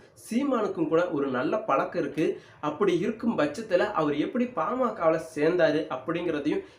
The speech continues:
இங்க பார்க்க வேண்டியதா இருக்கு. அது மட்டும் இல்லைங்க, இங்க பொன்முடி அவர்களுக்கு அமைச்சர் பதவி ஏற்பு விழா இங்க பண்ணியிருக்கிறாங்க. அவருக்கு மூணு வருஷம் சிறை தண்டனை அப்படின்னு அறிவிச்சிருந்த நிலையில அவர் மேல்முறையீடு பண்ணி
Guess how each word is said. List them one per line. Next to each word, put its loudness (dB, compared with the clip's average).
இங்க -2
பார்க்க 0
வேண்டியதா 0
இருக்கு. -2
அது 0
மட்டும் 2
இல்லைங்க, -2
இங்க 2
பொன்முடி 4
அவர்களுக்கு 0
அமைச்சர் 2
பதவி 0
ஏற்பு 2
விழா 0
இங்க -2
பண்ணியிருக்கிறாங்க. 2
அவருக்கு 2
மூணு 6
வருஷம் 2
சிறை -2
தண்டனை 0
அப்படின்னு -4
அறிவிச்சிருந்த 0
நிலையில 0
அவர் -2
மேல்முறையீடு 2
பண்ணி 2